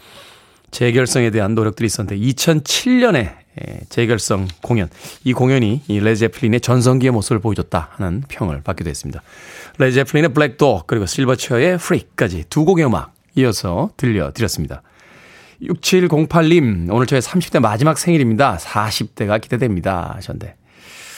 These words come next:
언제나 좋은 건 미래에 있죠. 사십 대 괜찮습니다. 멋진 나이예요.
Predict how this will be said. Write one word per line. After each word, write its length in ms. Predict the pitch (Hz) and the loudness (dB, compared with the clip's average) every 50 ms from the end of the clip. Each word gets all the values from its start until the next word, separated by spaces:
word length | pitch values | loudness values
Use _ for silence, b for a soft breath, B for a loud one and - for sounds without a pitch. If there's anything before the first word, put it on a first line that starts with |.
| B B B | B B B
언제나 300 | - 107 104 113 120 147 | -4 -2 0 2 2 2
좋은 380 | 143 - - 147 143 135 131 120 | 2 2 2 2 4 4 4 4
건 280 | 147 151 156 151 139 | 4 4 4 4 2
미래에 320 | 117 123 123 123 127 139 151 | 2 2 2 4 4 2 2
있죠. 400 | 131 - - - 143 147 139 123 113 | 0 -2 -2 0 0 2 2 0 -4
사십 380 | - - - 107 98 - - | -6 -6 -6 -6 -6 -6 -4
대 100 | - 131 | -4 -2
괜찮습니다. 680 | 120 120 117 113 - 139 127 - - 147 127 123 117 135 | 0 0 0 0 0 -2 -2 0 -2 0 0 2 0 2
멋진 400 | 131 90 87 - - 135 127 139 | 2 0 0 0 0 0 2 2
나이예요. 440 | 139 147 139 110 90 98 127 120 | 2 2 2 2 0 0 -2 -2